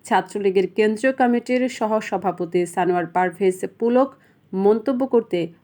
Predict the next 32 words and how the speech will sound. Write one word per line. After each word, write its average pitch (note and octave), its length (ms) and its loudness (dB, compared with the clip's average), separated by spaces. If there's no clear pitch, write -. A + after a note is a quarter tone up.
অপারগতা G#3 600 0
প্রকাশ F#3 360 -6
করেন। E3 240 -8
ঠাকুরগাঁও F#3+ 480 2
জেলা F#3+ 300 2
আওয়ামী F#3 360 0
লীগের F3+ 300 2
আইন G3+ 320 0
বিষয়ক A3+ 340 -2
সম্পাদক A#3 480 -2
অ্যাডভোকেট G#3 600 -2
ইন্দ্রনাথ A#3+ 560 0
রায় G#3 200 4
বলেন, B3 380 2
"আমরা A3 420 2
তার G#3 340 2
লাগাম F#3+ 340 2
টেনে G3+ 280 -2
ধরতে A3 340 -2
পারি D3+ 220 -4
না।" D3+ 160 -10
তবে A3+ 240 4
তিনি A#3 240 2
বলেন, G3+ 360 4
"এখানে A#3+ 380 2
মন্দির A3+ 400 0
ভিত্তিক C#4+ 400 0
রাজনীতি B3 720 2
ও G3+ 220 4
মসজিদ G3+ 580 0
ভিত্তিক B3+ 420 -4
রাজনীতি G3+ 760 0